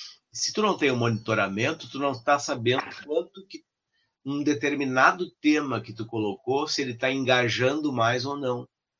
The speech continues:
Então, assim, tem gente que acha que por botar muita coisa vai ser visto por muita gente. Não é verdade, tá? Isso, quando a gente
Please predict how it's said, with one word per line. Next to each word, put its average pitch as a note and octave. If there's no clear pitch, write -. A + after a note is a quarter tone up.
Então, B2
assim, D3+
tem C#3
gente E3
que F3
acha F3
que D3
por D3
botar C3
muita F#3+
coisa B2+
vai C#3
ser D3+
visto D#3
por D#3
muita D#3
gente. C#3+
Não A2
é A#2+
verdade, D3
tá? G2
Isso, B2+
quando D#3+
a C3
gente C3